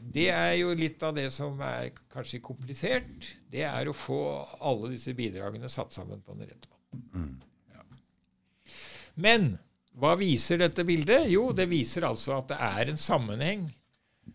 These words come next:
Speaker 1: i st-, stort og hele mellom solens aktivitet med de komponenter jeg har nevnt, og temperatur. Det var en k-, britisk professor, Sarkova,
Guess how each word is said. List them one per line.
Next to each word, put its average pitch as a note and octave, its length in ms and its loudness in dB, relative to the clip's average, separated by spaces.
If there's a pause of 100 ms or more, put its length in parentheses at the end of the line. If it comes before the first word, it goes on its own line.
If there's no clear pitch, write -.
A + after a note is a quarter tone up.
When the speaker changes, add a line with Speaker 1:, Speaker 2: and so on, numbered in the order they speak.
(280)
Speaker 1:
i C3+ 80 -6
st-, - 240 -2 (260)
stort D3 320 -2
og E3+ 80 2
hele D#3 480 4
mellom A#2+ 880 0 (640)
solens C#3 640 0 (140)
aktivitet E3 960 0
med D#3 180 -4
de C#3+ 360 2 (280)
komponenter C#3 800 -2
jeg D3 60 -2
har D#3 100 0
nevnt, F#3+ 460 0 (120)
og B2+ 560 2 (140)
temperatur. G2+ 720 -2
Det B2 100 -2
var C#3 220 2
en D#3 180 -2 (300)
k-, - 160 -18 (200)
britisk C#3 720 0
professor, D#3+ 540 2 (640)
Sarkova, E3 720 0